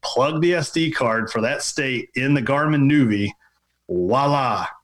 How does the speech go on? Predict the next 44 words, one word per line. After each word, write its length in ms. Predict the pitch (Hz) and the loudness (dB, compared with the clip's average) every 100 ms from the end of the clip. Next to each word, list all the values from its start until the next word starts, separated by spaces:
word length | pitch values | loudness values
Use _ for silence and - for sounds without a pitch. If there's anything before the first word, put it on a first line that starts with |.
| _ _ - - | _ _ -20 -2
All 260 | 135 156 | 2 4
of 80 | 165 | 2
your 160 | 147 - | 2 0
public 440 | - 165 160 - | -2 0 -2 -2
land 480 | 160 160 143 123 - - | -2 0 0 0 -2 -6
colors 760 | - 156 123 117 113 - - - | -2 0 2 0 -2 -6 -12 -4
are 240 | 127 117 | 0 0
mounted 400 | 107 131 135 120 | 0 0 -2 -2
right 300 | 110 113 135 | 0 0 0
on 160 | 143 135 | 0 0
your 100 | 123 | 0
dash. 580 | 113 131 120 107 - - - - - _ _ | -2 -4 -2 -4 -6 -10 -18 -20 -20 _ _
The 120 | 117 117 | -2 0
name 240 | 143 220 | 2 2
of 60 | 202 | 2
the 60 | |
game 300 | 143 160 160 | 0 0 2
with 160 | 143 120 | 0 0
antelope 600 | 123 135 151 156 156 160 - | -2 0 2 2 0 -4 -6
is 200 | 123 113 | -4 -2
drive 280 | - 113 107 | -2 -2 -2
time. 360 | - 101 92 - _ _ _ | -4 -6 -8 -14 _ _ _
The 80 | 110 | 0
more 180 | 127 | 2
miles 360 | 151 147 156 147 | 4 2 0 0
you 60 | 143 | -2
put 180 | 165 156 | 0 0
on, 340 | 151 156 160 | 0 0 -2
the 80 | 117 | 2
more 200 | 117 113 | 2 0
goats 300 | 120 123 - | -4 -4 -4
you're 60 | |
gonna 140 | 120 123 | -4 -4
find. 380 | 120 104 98 - _ - - - | -4 -4 -6 -14 _ -20 -20 -12
So 240 | - 127 | -4 0
you're 160 | 117 117 | 0 0
driving 320 | 117 123 139 | -2 -2 0
down 180 | 143 139 | 0 2
the 80 | 131 | 2
road 360 | 127 139 147 | 2 2 0
and 100 | 139 | 2
you're 140 | 120 120 | 2 2
like, 200 | 110 110 | 0 -2
"Eh, 160 | 151 | -2